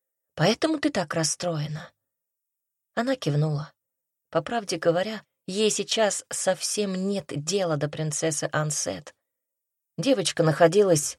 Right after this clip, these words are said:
в безопасности настолько, насколько это вообще возможно. К счастью, принцессы не было в постели.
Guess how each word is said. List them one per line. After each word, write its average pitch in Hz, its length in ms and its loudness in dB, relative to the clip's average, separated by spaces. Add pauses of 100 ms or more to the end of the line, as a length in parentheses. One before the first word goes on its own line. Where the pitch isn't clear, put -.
(260)
в 160 100 2
безопасности 160 1040 2 (320)
настолько, 180 580 4
насколько 151 540 2
это 147 160 0
вообще 147 420 2
возможно. 147 720 -2 (880)
К - 60 -8
счастью, 233 400 0
принцессы 214 580 2
не 202 220 4
было 165 180 2
в 143 80 -6
постели. 147 640 -4